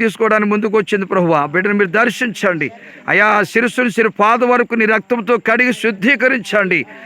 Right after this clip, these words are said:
నీ ఆత్మకార్యాలు జరిగిపోచ్చే నాయన. దేవా, వాక్యానుసారంగా ఎలా నడవాలో, ఎలా ప్రవర్తించాలో, ఎలా జీవించాలో,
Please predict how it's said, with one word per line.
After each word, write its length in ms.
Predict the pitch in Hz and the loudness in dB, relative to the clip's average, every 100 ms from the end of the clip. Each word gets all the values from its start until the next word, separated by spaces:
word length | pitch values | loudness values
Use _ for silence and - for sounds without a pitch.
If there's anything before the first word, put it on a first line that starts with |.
| - 175 | -6 0
నీ 40 | 214 | 2
ఆత్మకార్యాలు 580 | 247 254 220 247 240 185 | 2 0 2 2 2 2
జరిగిపోచ్చే 680 | 220 277 277 277 262 - 247 | 2 2 0 0 -2 0 -2
నాయన. 360 | 233 214 214 214 180 - - - | 0 0 2 2 0 -2 -14 -6
దేవా, 240 | 185 220 220 165 - - 170 | 0 2 2 0 -4 -2 0
వాక్యానుసారంగా 960 | 202 - 226 254 190 240 233 233 233 220 208 | 0 0 0 0 0 0 2 2 4 4 4
ఎలా 160 | 226 220 196 185 | 4 2 0 0
నడవాలో, 480 | 214 247 240 233 240 | 2 2 4 4 4
ఎలా 200 | 220 220 - | 4 2 2
ప్రవర్తించాలో, 760 | 214 233 - 220 208 202 220 240 - | 0 0 -2 -4 0 2 2 0 0
ఎలా 220 | 202 226 196 143 | 2 2 0 -2
జీవించాలో, 560 | 226 240 - 202 220 | -2 -2 0 2 2